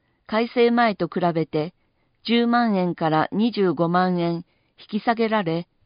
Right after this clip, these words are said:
所得が十万円から二十五万円増え、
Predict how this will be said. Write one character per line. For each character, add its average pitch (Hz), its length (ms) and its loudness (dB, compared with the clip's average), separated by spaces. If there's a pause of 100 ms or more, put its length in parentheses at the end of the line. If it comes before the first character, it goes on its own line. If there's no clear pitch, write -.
(220)
所 196 220 -6
得 220 320 -2
が 202 240 -2 (260)
十 247 280 -2
万 247 280 2
円 180 200 2
か 160 140 0
ら 156 240 2
二 226 200 2
十 190 220 0
五 175 160 2
万 208 300 0
円 156 220 2
増 180 200 -2
え、 160 200 -2